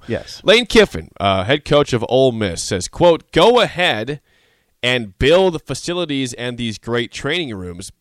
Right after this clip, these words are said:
Speaker 2: but you ain't gonna have any good players in them if you don't have N I L money. I don't care who the coach is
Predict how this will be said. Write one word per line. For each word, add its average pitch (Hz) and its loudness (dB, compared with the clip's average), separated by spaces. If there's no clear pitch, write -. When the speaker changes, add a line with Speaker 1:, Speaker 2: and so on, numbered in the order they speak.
Speaker 2:
but 131 -2
you 139 -2
ain't 208 -2
gonna 190 -2
have 156 -2
any 147 -4
good 127 -2
players 175 -2
in 135 -4
them 113 -4
if 104 -8
you 110 -6
don't 123 -2
have 110 -4
N 110 -6
I 98 -8
L 165 -2
money. 92 -10
I 131 -2
don't 185 -2
care 147 -4
who 143 -2
the - -6
coach - -2
is 240 -6